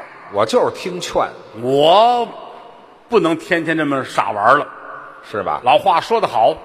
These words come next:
Speaker 1: 说。
Speaker 2: 听人劝，下三滥。
Speaker 1: 嗯，下三滥。
Speaker 2: 啊。
Speaker 1: 听，到底听不听人劝？
Speaker 2: 听不听吧？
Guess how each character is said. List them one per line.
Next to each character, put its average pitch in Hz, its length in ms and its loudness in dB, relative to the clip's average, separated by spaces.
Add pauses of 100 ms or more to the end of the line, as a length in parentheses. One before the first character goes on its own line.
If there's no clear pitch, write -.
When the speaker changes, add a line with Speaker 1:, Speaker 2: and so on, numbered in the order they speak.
(140)
Speaker 1:
说。 110 240 -2 (120)
Speaker 2:
听 370 280 2
人 359 200 2
劝， 262 360 0
下 160 260 -4
三 277 180 -2
滥。 330 120 -2 (240)
Speaker 1:
嗯， 127 260 -12
下 196 220 2
三 254 260 0
滥。 330 100 4
Speaker 2:
啊。 - 760 -6 (120)
Speaker 1:
听， 247 200 2
到 262 140 2
底 151 100 -2
听 311 220 -6
不 269 120 -2
听 160 180 -2
人 160 100 -4
劝？ 143 140 -4
Speaker 2:
听 254 80 2
不 233 80 0
听 214 120 0
吧？ 185 140 4